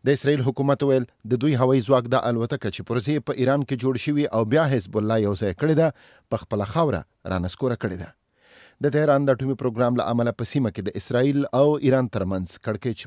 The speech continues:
مخ په زیاتېدو دی. اسرائیل ګواښ کوي چې که ډیپلوماټیکې هلې ځلې نتیجه ورنه کړي، نو کېدای شي چې دا هیواد د ایران پر اټومي تاسیساتو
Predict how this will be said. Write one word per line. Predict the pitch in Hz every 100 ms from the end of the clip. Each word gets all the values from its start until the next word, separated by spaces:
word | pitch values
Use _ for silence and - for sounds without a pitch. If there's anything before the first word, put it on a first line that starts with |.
| 110
مخ | 113 -
په | 92
زیاتېدو | 90 131 123 90
دی. | 87 - _ - _
اسرائیل | - 127 135 135 127 123
ګواښ | 139 -
کوي | 127
چې | 113 135 123 - _ -
که | 120
ډیپلوماټیکې | 107 117 120 - - 110
هلې | 113 95
ځلې | 104 95 - 113
نتیجه | 117 120 113 117
ورنه | 104 127
کړي، | - 160 156
نو | 135 131
کېدای | 120 190 -
شي | 117
چې | 98 - _ _ 110
دا | 123 117
هیواد | 139 147 113
د | 127 123
ایران | 127 143 151 147 -
پر | 127 -
اټومي | 104 131 202 143
تاسیساتو | 113 - 110 95